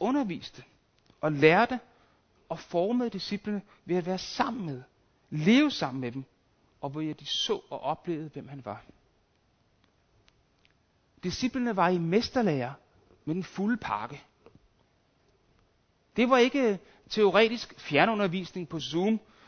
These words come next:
hvor Jesus ikke så, om disciplene fulgte med, eller bare sad på Facebook, mens han underviste. Jesus' ønske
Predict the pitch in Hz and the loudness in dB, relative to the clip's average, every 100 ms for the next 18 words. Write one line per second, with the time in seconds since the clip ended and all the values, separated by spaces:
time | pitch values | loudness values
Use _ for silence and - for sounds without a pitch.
0 | _ _ 151 165 202 220 247 - 226 220 | _ _ -2 -2 -2 -4 -2 2 6 6
1 | 190 180 175 - 220 233 190 - 165 143 | 4 -2 -4 -4 -2 -2 -4 -2 -2 4
2 | 165 226 143 120 143 160 170 139 143 123 | 4 4 2 0 2 2 2 -4 -4 0
3 | 175 208 208 185 139 143 143 123 131 120 | 0 2 -2 -6 -8 -10 -8 -8 -8 -8
4 | 120 - 117 _ _ _ _ _ _ _ | -12 -16 -20 _ _ _ _ _ _ _
5 | _ _ _ _ _ _ _ _ _ _ | _ _ _ _ _ _ _ _ _ _
6 | _ _ _ _ _ _ _ _ _ _ | _ _ _ _ _ _ _ _ _ _
7 | - 233 247 - - 196 - 208 | -6 -4 -4 -6 -6 -6 -6 -12